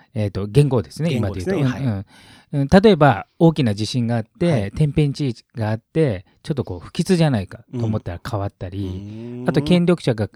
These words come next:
Speaker 1: やったら変わったりとか、
Speaker 2: うん、うん。
Speaker 1: そういうもので、結構こう、頻繁に変わるものなんですよ。
Speaker 2: うん、うん。結構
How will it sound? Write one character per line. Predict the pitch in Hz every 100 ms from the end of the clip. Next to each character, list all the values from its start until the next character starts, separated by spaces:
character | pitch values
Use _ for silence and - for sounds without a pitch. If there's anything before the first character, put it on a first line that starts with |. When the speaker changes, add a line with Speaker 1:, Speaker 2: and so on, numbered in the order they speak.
| -
Speaker 1:
や | 123
っ | 107
た | 127
ら | 104 -
変 | 101
わ | 95
っ |
た | -
り | 87
と | 104 104
か、 | -
Speaker 2:
う | 92
ん、 |
う |
ん。 | 82 - _ -
Speaker 1:
そ | - 208
う |
い | 208
う | 202
も | 196
の | 185
で、 | 107 113 104 85 _ _ _ _ _ _ _ _ _ _ _ _ 143 151
結 | -
構 | - 110
こ | 90
う、 |
頻 | 85 202 220
繁 | 202 185
に | 170
変 |
わ | 156
る |
も | 135 117
の |
な | 82
ん |
で | 87
す |
よ。 | 92
Speaker 2:
う |
ん、 | -
う |
ん。 |
結 | -
構 | 220